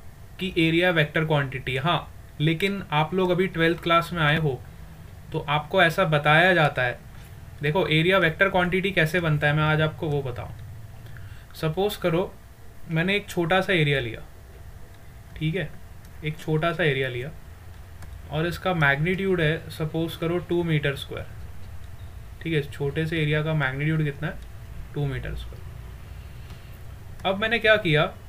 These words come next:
इस area के normal एक line draw करी, इस area के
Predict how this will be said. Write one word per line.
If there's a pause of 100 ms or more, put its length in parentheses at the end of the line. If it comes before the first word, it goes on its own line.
(260)
इस
area
के
normal
एक
line
draw
करी, (760)
इस (100)
area
के